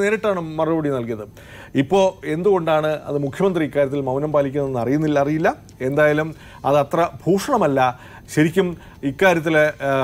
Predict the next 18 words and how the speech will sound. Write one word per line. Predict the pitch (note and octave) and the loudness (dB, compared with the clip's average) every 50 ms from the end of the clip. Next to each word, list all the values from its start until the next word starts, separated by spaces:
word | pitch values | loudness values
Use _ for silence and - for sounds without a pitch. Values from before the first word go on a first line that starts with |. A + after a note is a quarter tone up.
| B2+ | 0
അതിൽ | B2+ B2+ C3 C3 B2+ | 0 0 0 -2 -2
വീണ, | B2 C3 C#3 D3 D3 | 0 0 0 2 2
ആ, | D#3 D#3+ E3 D3+ - - C#3 D3 D3 C#3 C#3 C#3 C3+ | 0 0 -2 -4 -8 -8 -6 -4 0 2 2 2 2
വി-, | C#3 C#3+ C#3+ C#3 | 0 0 0 -2
വിജയനോ | C3+ C#3 D#3+ D#3+ E3 F#3+ G#3 E3+ | 0 0 0 2 2 2 2 2
അല്ലെങ്കിൽ | D3 C#3+ C#3+ D3+ D3+ D3 C#3+ C#3+ | 0 0 0 0 0 0 0 0
സ്വ-, | - - C#3 C#3 C#3+ C3 C3+ C3+ C3 B2+ | 0 -2 -2 -2 -2 -2 -2 0 0 2
അദ്ദേഹം | B2+ C3 D#3 G3+ G3+ F3+ D3+ | 2 2 2 2 2 0 -2
തന്നെയോ | C3+ B2+ A#2+ A2+ A2+ A#2 B2+ | -2 -2 -4 -4 -4 -6 -6
മുഖ്യമന്ത്രി | B2 - F3+ G3+ F#3 E3+ C3+ B2+ | -4 -2 0 0 0 0 0 -2
തന്നെയോ | A#2 A#2+ A#2 A2+ A2+ A#2+ | -2 -2 -4 -4 -4 -6
ഇക്കാര്യത്തിൽ | A#2+ - C3+ B2+ B2 G#2+ C3+ B2+ A2+ - - - - - - - | -4 -2 -2 0 0 0 -2 -4 -4 -4 -10 -18 -20 -16 -6 0
ഒരു, | C3 C3 C3 C#3+ C#3 C#3 | 2 2 4 4 2 2
ഒരു | C3+ C3 C3+ | 0 0 2
ക്ലാരിഫിക്കേഷൻ, | D3 C#3 D#3 E3+ D3 G3 F#3 F3+ G#3 - - E3+ C3 - - - - - - - - - | 2 4 4 4 2 2 2 2 2 2 2 -2 -4 -6 -10 -18 -20 -20 -20 -16 -6 -2
ആ, | C3+ C3+ C3+ C3+ C3+ | -2 0 0 0 0
നൽകേണ്ടത് | C3+ D3 E3 F#3 A3+ G3+ E3 D#3+ | 0 2 2 4 2 2 2 2
അത്യാവശ്യമാണ്. | D3 C3 - C#3+ B2+ B2 B2 - A#2 A2+ A2 - | -2 -2 -2 -2 -2 -2 -4 -8 -10 -14 -14 -18